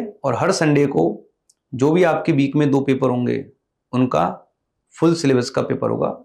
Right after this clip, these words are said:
जो फर्स्ट और सेकंड मिड सेशन में आएगा। उसका मेंस का पेपर भी होगा और एडवांस का। उसके बाद जो स्लॉट टू होगा अपना, भाई स्टार्टिंग में जो स्लॉट बने वो कम से कम आपका वन and half month चलेगा। उसके बाद स्लॉट टू के अंदर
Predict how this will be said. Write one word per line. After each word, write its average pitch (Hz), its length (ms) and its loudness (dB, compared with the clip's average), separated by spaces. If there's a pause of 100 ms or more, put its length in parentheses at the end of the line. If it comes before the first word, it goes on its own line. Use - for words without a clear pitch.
(180)
जो 143 160 0
फर्स्ट 131 320 -2
और 131 100 2
सेकंड - 480 -4 (340)
मिड 123 160 2
सेशन 113 280 -6
में 117 140 -4
आएगा। - 260 -10 (500)
उसका 135 240 -2
मेंस 127 280 2
का 156 100 0
पेपर 151 280 0
भी 160 100 2
होगा 151 200 4
और - 400 -4 (200)
एडवांस 107 360 -4
का। - 160 -16 (640)
उसके 175 260 0
बाद 185 180 4
जो 185 100 4
स्लॉट 156 360 0
टू 147 100 2
होगा 135 140 4
अपना, 123 220 -4 (260)
भाई 123 220 -12
स्टार्टिंग 143 420 0
में 156 80 2
जो 156 80 0
स्लॉट 151 300 2
बने 151 280 -2 (140)
वो 139 80 0
कम 135 220 -2
से 143 140 0
कम 139 120 0
आपका 127 300 0 (800)
वन 127 200 2
and 127 140 2
half 123 220 0
month 123 160 -4
चलेगा। - 380 -2 (680)
उसके - 240 -2
बाद 185 200 2
स्लॉट 165 360 0
टू 156 120 2
के 143 100 -2
अंदर 151 300 2